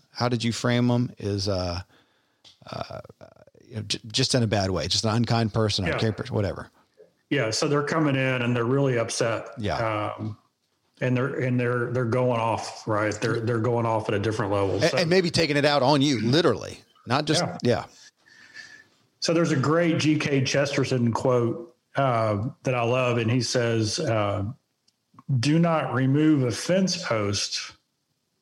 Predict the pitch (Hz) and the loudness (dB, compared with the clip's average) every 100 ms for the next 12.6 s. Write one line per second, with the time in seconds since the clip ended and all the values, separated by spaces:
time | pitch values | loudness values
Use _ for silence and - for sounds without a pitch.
0 | _ _ _ _ _ 123 113 127 - - | _ _ _ _ _ -2 0 -2 -4 0
1 | 185 160 135 123 131 131 123 123 123 113 | 4 4 2 2 2 2 2 2 2 0
2 | 107 104 104 113 98 - - - - _ | 0 0 0 0 0 -2 -6 -12 -20 _
3 | _ _ - _ _ - 113 127 117 160 | _ _ -20 _ _ -10 -4 0 0 0
4 | - - _ _ _ _ _ _ - - | -6 -20 _ _ _ _ _ _ -10 -2
5 | 143 160 147 135 190 190 143 120 127 123 | 0 2 2 2 0 0 -2 0 0 0
6 | 120 110 123 107 117 143 165 120 113 107 | 0 0 -2 0 0 0 0 0 0 0
7 | 104 - - - _ _ _ _ _ _ | -2 -4 -8 -14 _ _ _ _ _ _
8 | _ _ _ - 131 131 127 123 127 - | _ _ _ -6 -2 0 0 -2 -4 -2
9 | 131 - 190 233 - 131 123 120 135 135 | -2 0 2 2 0 0 0 0 2 2
10 | 127 113 - 120 151 202 - 120 110 135 | 2 0 0 0 2 0 -2 -2 -2 -2
11 | 127 131 135 127 117 104 127 147 160 131 | 0 0 0 0 -2 -2 -2 0 0 0
12 | 117 120 107 98 120 - | 0 0 -2 -4 -8 -10